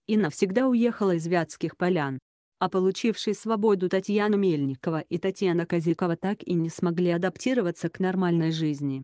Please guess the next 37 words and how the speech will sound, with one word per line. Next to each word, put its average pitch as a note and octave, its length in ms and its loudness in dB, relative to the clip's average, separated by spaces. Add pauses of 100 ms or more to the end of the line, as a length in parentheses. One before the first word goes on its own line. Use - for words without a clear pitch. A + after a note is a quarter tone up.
(380)
Первое A3 420 2
время F#3+ 300 2
женщины E3 500 0
пытались B3+ 480 0
искать G#3+ 400 -2
работу, F3+ 540 -2 (160)
но G3 220 4
бывших F3 380 -2
рабынь D#3 400 -2
никто G3 440 0
не F3 120 4
хотел F#3+ 380 0
брать F3 260 -2
в - 80 -18
штат. - 400 -6 (460)
Порой E3+ 300 2
им F3 240 0
не F#3 100 2
оставалось E3 580 -2
ничего F3 380 0
другого, D#3+ 640 0 (200)
как E3 220 -2
питаться F3 540 -2
отходами, C#3+ 560 -6 (200)
которые F#3+ 420 0
они F3+ 200 4
находили G#3 500 0
на G3+ 120 0
помойках. C#3+ 720 -4 (400)
На F#3+ 160 0
воле E3+ 260 2
обе G#3+ 280 2
прожили F#3+ 400 0
немногим F#3+ 560 2
больше C#4 340 0
семи A3 320 2
лет, D#3 400 -2